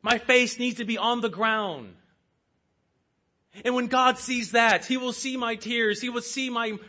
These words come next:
my hurting. And, and based off of that, he'll forgive me. There's some that think that I first must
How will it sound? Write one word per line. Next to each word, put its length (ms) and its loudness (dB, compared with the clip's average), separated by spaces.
my 160 2
hurting. 480 2
And, 160 -4
and 200 2
based 280 2
off 200 2
of 100 -6
that, 440 0
he'll 140 0
forgive 320 -8
me. 220 -16
There's 160 -2
some 540 0
that 240 -2
think 280 -4
that 380 -2
I 120 2
first 440 -2
must 400 -10